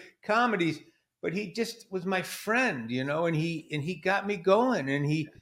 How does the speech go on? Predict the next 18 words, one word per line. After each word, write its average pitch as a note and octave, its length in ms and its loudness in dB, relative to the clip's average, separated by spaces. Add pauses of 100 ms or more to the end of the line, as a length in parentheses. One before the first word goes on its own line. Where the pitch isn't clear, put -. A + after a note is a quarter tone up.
(400)
he E3 120 -4
got, F#3 440 6
he F3 160 -4
just F#3+ 360 -6
was, E3+ 340 -4 (1700)
he E3 140 -6
was E3+ 260 -2
the D3+ 60 -6
greatest D#3 520 0
g-, - 100 -8
you, E3+ 280 -2
you E3+ 120 2
have A#3 300 4
to G3 60 -4
have F3+ 300 2
that C3 220 4
in A#2 140 -4
life. A2 240 -10